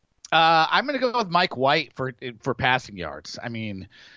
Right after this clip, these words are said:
you look at Carson Wentz, he's only, what, been above two fifty-one one time,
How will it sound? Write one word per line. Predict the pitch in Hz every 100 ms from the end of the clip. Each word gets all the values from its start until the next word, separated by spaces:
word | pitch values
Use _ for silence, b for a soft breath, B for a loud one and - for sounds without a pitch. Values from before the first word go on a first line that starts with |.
| B
you | 139
look | 185 170
at | 139
Carson | - 160 - 123
Wentz, | 139 135 -
he's | 131
only, | 135 147 139 127
what, | 127 131 107
been | 104 139
above | 117 131 -
two | - 143
fifty-one | 151 - 139 127 135 147 147
one | 127 147
time, | - 131 127 139 156